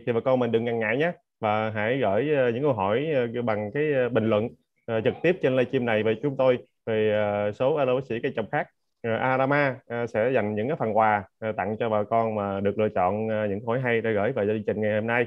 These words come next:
À, và trước, ờ, khi đến phần tiếp theo thì chúng ta cùng nhau, ờ, thư giãn một xíu nha bà con. À, thì chúng ta sẽ cùng tham gia một mini game nho nhỏ thôi. À, tại chương trình thì, ờ, mini game cùng có bốn câu hỏi nha bà con. Thì, ờ, Công Thọ xin được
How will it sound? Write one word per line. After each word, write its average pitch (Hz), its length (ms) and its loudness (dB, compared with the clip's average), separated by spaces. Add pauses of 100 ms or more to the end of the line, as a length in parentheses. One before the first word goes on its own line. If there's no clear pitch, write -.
(420)
À, 113 180 -2
và 117 140 4
trước, 147 320 4
ờ, 135 420 4
khi 135 180 2
đến 139 220 0
phần 120 140 -4
tiếp 143 120 -4
theo 127 280 2
thì 117 140 2
chúng 151 180 -6
ta 123 220 2
cùng 113 200 -4
nhau, 120 240 0
ờ, 120 120 0
thư 127 160 0
giãn 107 180 0
một 127 160 0
xíu 139 120 2
nha 170 100 2
bà 123 140 0
con. 120 160 4 (580)
À, 117 260 -2
thì 110 160 4
chúng 135 100 -2
ta 131 120 2
sẽ 123 140 0
cùng 107 180 -2
tham 117 160 0
gia 117 220 4
một 107 240 -2
mini 123 200 0
game 120 160 2
nho 117 80 -2
nhỏ 107 240 -2
thôi. 139 180 2 (400)
À, 120 480 0
tại 117 140 4
chương 135 160 2
trình 120 180 2
thì, 113 240 2
ờ, 110 100 2
mini 127 220 0
game 123 260 2
cùng 107 200 -2
có 135 260 2
bốn 147 220 2
câu 147 120 2
hỏi 107 240 0
nha 160 160 -2
bà 131 80 -2
con. 123 180 2 (1300)
Thì, 117 160 4
ờ, 110 240 4
Công 131 140 0
Thọ 107 260 2
xin 131 220 -2
được 117 140 2